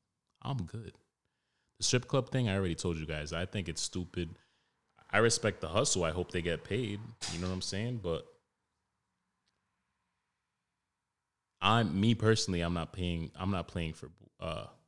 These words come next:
I'm not paying for blue balls. I'm not throwing dollar bills and shit for blue balls. And, and also, the thought of a strip club nauseates me a little bit. Aside from the open breakfast bar, though,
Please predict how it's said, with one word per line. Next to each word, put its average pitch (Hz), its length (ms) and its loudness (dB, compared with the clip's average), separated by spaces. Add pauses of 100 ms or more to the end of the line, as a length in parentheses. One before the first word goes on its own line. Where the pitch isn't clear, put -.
(140)
I'm 98 160 2
not - 240 -4
paying 82 360 -2
for 82 340 -6
blue 80 280 -10
balls. - 480 -10
I'm 90 120 -4
not 87 160 -4
throwing 87 240 -2
dollar 82 260 -2
bills 80 300 -4
and 80 100 -10
shit - 180 -10
for 78 140 -14
blue - 300 -18
balls. - 300 -12
And, 76 260 -8
and 87 140 -4
also, 85 640 0 (500)
the - 80 -12
thought 98 180 4
of 92 140 4
a 85 200 2
strip - 360 -2
club 82 240 -4
nauseates 80 640 -4
me 80 100 -6
a 69 60 -6
little - 180 -6
bit. - 240 -10
Aside 135 640 4
from 135 380 4
the 113 200 6
open 104 400 2
breakfast 95 640 0
bar, - 300 -8
though, - 240 -14